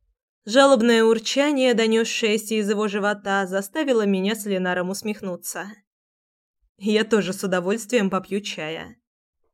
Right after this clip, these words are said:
поддержала брата. «Тогда ставьте чайник, я скоро вернусь». Ленар поднял с ковра книгу, и спустя мгновение его уже и след простыл.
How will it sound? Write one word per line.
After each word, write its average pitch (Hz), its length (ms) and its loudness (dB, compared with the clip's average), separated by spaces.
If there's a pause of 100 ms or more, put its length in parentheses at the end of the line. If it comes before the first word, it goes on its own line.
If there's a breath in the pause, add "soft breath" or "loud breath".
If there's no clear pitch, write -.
(220)
поддержала 196 680 0
брата. 180 400 -4 (1200)
«Тогда 196 320 4
ставьте 240 380 4
чайник, 185 540 -2 (160 soft breath)
я 208 220 2
скоро 208 260 0
вернусь». 190 640 -4 (1120)
Ленар 240 420 2
поднял 277 360 0
с 302 100 -12
ковра 160 300 -4
книгу, 247 480 -2
и 294 120 0
спустя 247 380 -2
мгновение 202 800 0
его 190 180 0
уже 196 240 -2
и 196 40 -4
след 180 280 -8
простыл. - 520 -16